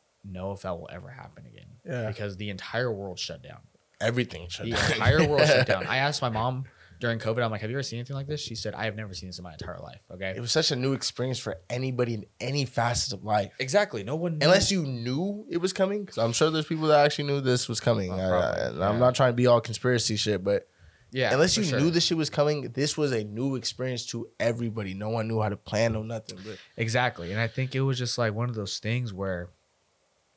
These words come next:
Speaker 1: they thought it was gonna be like that forever.
Speaker 2: Yeah.
Speaker 1: And once they go from making, you know, a hundred fifty to two hundred grand a year to making fifteen grand a year 'cause they can only close two deals, they're like, "What the
Speaker 2: What the
Speaker 1: fuck?"
Speaker 2: fuck
Speaker 1: Yeah,
Speaker 2: am I
Speaker 1: they're
Speaker 2: doing? <laughs>
Speaker 1: like,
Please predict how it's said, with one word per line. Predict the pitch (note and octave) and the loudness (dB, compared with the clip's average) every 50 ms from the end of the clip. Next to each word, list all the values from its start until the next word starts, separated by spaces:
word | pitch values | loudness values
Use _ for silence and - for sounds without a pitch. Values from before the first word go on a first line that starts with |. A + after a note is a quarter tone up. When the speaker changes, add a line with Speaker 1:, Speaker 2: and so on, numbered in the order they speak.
| _ - G#2+ | _ -16 -10
Speaker 1:
they | A2+ G#2 G#2 | -8 -6 -2
thought | A2+ A#2 | 0 0
it | A#2 | 0
was | A2 | 0
gonna | A2 G#2 F2+ | -2 -4 -4
be | G#2+ G#2 | -4 -4
like | G2+ G2+ | -4 -4
that | - E2+ D#2+ | -6 -10 -10
forever. | - - F2+ G2 G2+ F#2 E2+ E2+ F2 A#2 _ _ - - - | -8 -6 -6 -6 -6 -6 -10 -12 -14 -16 _ _ -20 -14 -8
Speaker 2:
Yeah. | - G2+ G#2 A2 A#2+ A#2+ | -4 0 2 2 2 2
Speaker 1:
And | A2 G#2 G#2 G#2 | 2 0 -2 -4
once | G#2+ A2 G#2+ G2 - - | -4 -6 -6 -6 -6 -6
they | - G#2+ | -6 -4
go | G2 A2 G#2+ G2+ | -4 -4 -6 -6
from | - - G#2+ G2+ | -6 -8 -8 -6
making, | G2+ G2+ G#2 - - F#2+ F#2 F#2 F#2 _ _ - _ _ _ _ _ _ _ _ _ _ _ _ - | -6 -8 -8 -8 -10 -10 -10 -10 -14 _ _ -20 _ _ _ _ _ _ _ _ _ _ _ _ -8
you | A2 | -6
know, | G#2 F#2 | -6 -4
a | |
hundred | F#2 A#2 A#2+ A2+ A2 - | -4 -4 -4 -4 -4 -4
fifty | A#2 A#2 G#2 A2 G#2 | -6 -6 -6 -8 -10
to | G2+ | -10
two | F#2 A#2 | -8 -6
hundred | A2+ A2 A2 | -6 -6 -4
grand | G#2 G#2+ G#2+ G2+ F#2+ | -4 -4 -4 -4 -4
a | |
year | F2+ G2 A2+ A#2 A2+ G#2+ | -6 -4 -4 -2 -2 -4
to | - - F#2+ | -4 -6 -6
making | G2 G2 G2 F#2+ - G2 F#2+ F#2+ F#2 F2+ F2+ F2+ F2+ F2 E2+ - _ _ _ _ - - | -6 -6 -8 -8 -8 -10 -8 -8 -8 -8 -10 -10 -12 -14 -18 -20 _ _ _ _ -12 -8
fifteen | - A#2 A2 - - A#2 B2+ C3+ A#2 | -6 -6 -6 -6 -6 -6 -6 -6 -6
grand | G2+ F#2+ F#2 F#2 | -6 -6 -6 -6
a | |
year | F2+ F2+ F#2+ F#2+ | -6 -6 -6 -6
'cause | G2 F#2 | -6 -8
they | G2 F#2+ | -8 -6
can | G2+ G2+ | -6 -6
only | G2+ G2 | -8 -8
close | F#2+ - G#2+ G2+ - | -8 -8 -8 -8 -10
two | - - G#2 G2+ | -10 -10 -10 -10
deals, | F#2 G2 G#2+ G#2+ G2 F2 F2+ F2 - | -8 -6 -6 -6 -6 -8 -10 -12 -10
they're | G2 G2+ | -8 -6
like, | G2 F#2 E2+ E2 - | -6 -6 -8 -10 -12
"What | - G2 G#2+ - - | -16 -16 -16 -16 -14
the | - | -10
Speaker 2:
What | B2 C3 D3+ - - | -8 -8 -6 -4 -2
the | C#3+ C3 | -4 -2
Speaker 1:
fuck?" | - B2+ D3+ - C#3+ D#3 D#3+ | -4 -6 -4 -2 -2 -2 -2
Speaker 2:
fuck | - | -2
Speaker 1:
Yeah, | G2+ G#2+ A#2+ B2 | -2 -2 0 0
Speaker 2:
am | - C3+ | 0 0
I | |
Speaker 1:
they're | A#2+ A#2 | 0 0
Speaker 2:
doing? | A#2+ - F#3+ | 2 4 4
<laughs> | - | 4
Speaker 1:
like, | - | 4